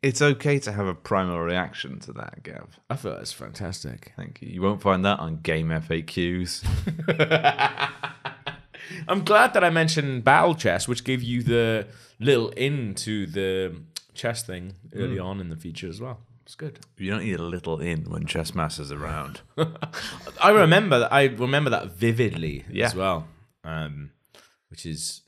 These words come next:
Speaker 2: not right.
Speaker 1: He hovers over the board
Speaker 2: It's
Speaker 1: like a,
Speaker 2: disgusting,
Speaker 1: like a
Speaker 2: yeah.
Speaker 1: fucking gremlin.
Speaker 2: 'Cause I guess you're meant to think that you are playing him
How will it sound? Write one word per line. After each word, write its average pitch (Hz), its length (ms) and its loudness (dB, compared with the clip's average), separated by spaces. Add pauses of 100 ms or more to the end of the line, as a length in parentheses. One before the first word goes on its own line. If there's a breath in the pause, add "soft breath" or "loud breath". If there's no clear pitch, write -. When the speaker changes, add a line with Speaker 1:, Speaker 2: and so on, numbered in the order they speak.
(160)
Speaker 2:
not 73 120 -16
right. 64 160 -16 (220)
Speaker 1:
He 139 200 -4
hovers 113 720 0
over 95 180 4
the 87 100 -2
board 101 280 2
Speaker 2:
It's 90 80 2
Speaker 1:
like 78 260 2
a, 78 140 2
Speaker 2:
disgusting, 78 240 0
Speaker 1:
like 76 160 -6
a 78 80 -4
Speaker 2:
yeah. 101 180 -6 (360)
Speaker 1:
fucking 80 380 -14
gremlin. 87 640 -8
Speaker 2:
'Cause 175 100 0
I 196 40 0
guess 233 200 -4
you're 131 120 4
meant 120 180 0
to 113 80 -4
think 123 240 -6
that 98 80 -4
you 92 160 -2
are 90 160 2
playing 82 380 -4
him 82 380 -8